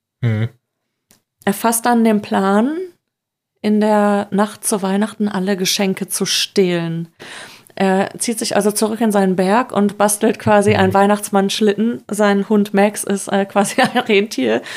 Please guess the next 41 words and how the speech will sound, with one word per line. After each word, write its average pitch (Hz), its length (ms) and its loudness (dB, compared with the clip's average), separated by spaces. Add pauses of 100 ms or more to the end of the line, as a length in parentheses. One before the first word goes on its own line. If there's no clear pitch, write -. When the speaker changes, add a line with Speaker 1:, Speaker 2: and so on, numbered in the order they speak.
(380)
Speaker 2:
Und, 202 380 2
äh, 196 160 4
sie 196 120 0
stehlen 214 460 4
zusammen 202 580 0 (1080)
die 160 140 -2
Weihnachtsgeschenke. 170 880 -6
Speaker 1:
Also 101 220 -6
er 101 240 -6
spielt 113 340 0
quasi 110 400 4
so 101 220 2
den 101 220 2
umgekehrten 104 540 0
Weihnachtsmann. 95 640 -2
Er 101 120 2
Speaker 2:
Er 101 60 4
Speaker 1:
bringt 113 180 2
nicht - 0 -
die 127 60 6 (120)
Speaker 2:
spielt 107 60 2
Speaker 1:
Geschenke, 113 340 2
er 98 100 2
holt 107 220 0
sich - 220 -4
die. - 220 -4 (320)
Speaker 2:
Ja, 208 180 4
er 180 100 4
spielt 220 280 4
den 208 120 2
umgekehrten 208 500 2
Weihnachtsmann. 185 600 2 (400)
Speaker 1:
<laughs> - 380 -2
Speaker 2:
Und, 226 440 2
ähm, 208 460 0 (460)
Speaker 1:
Also 104 180 0
er 104 80 4
klaut 113 320 4
die 110 80 2
Geschenke, 95 560 -2 (220)
genau, 92 340 -6